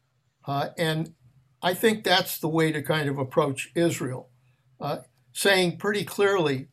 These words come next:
that we still have the same goal in mind. If they develop a nuclear weapon, that is unacceptable to the United States and it's unacceptable to Israel. But in, in trying to, uh, get them to back away from that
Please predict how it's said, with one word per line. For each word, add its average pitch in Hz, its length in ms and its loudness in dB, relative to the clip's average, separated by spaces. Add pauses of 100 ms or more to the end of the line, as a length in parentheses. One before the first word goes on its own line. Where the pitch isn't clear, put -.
(380)
that 160 440 2
we 180 120 -4
still 202 320 0
have 160 220 0
the 139 80 -4
same 160 360 0
goal 147 300 2
in 127 80 -4
mind. 147 500 -2
If 208 200 0
they 170 140 0
develop 160 480 2
a 160 40 -4
nuclear 147 400 -4
weapon, 147 460 -6 (240)
that 151 160 2
is 143 160 -2
unacceptable 160 720 0
to 147 120 -10
the 143 80 -8
United 143 380 -6
States - 420 0 (340)
and 160 140 -4
it's 135 140 -4
unacceptable 143 720 -4
to - 220 -10
Israel. 143 440 -6 (600)
But 160 380 2
in, 151 200 -2 (220)
in 147 140 -6
trying 196 640 0
to, 156 440 0 (380)
uh, 147 200 0
get 170 320 2
them 180 220 0
to 156 100 -2
back 151 340 0
away 160 360 2
from 135 300 -6
that 147 360 -2